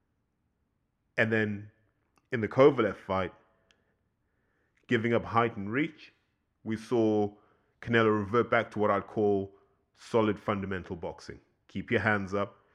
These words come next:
use your hands as protection, use your hands to maneuver the opponent's punches away. Just keep using your hands. Make the target smaller, make the target harder to hit.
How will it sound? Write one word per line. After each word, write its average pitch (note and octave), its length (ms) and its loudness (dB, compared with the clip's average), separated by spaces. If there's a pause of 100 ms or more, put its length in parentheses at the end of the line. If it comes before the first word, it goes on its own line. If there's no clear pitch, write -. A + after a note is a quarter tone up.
(200)
use G2 240 -2
your G#2+ 120 2
hands G#2+ 360 -4
as G2+ 80 -14
protection, F2+ 640 -10
use F#2+ 160 -10
your G2 120 -6
hands G#2 220 -6
to - 120 -12
maneuver G#2+ 320 -6
the G2+ 100 -6
opponent's G2+ 520 -6
punches G2 420 -8
away. F2 340 -10 (420)
Just - 180 -10
keep A2+ 260 -6
using G#2 300 -4
your G2 160 -6
hands. D#2 340 -14 (1120)
Make F#2+ 160 -10
the F2+ 60 -14
target G#2 340 0
smaller, F#2+ 280 -4
make - 180 -12
the - 80 -20
target F2+ 260 -4
harder F2 280 -8
to - 120 -16
hit. E2 200 -12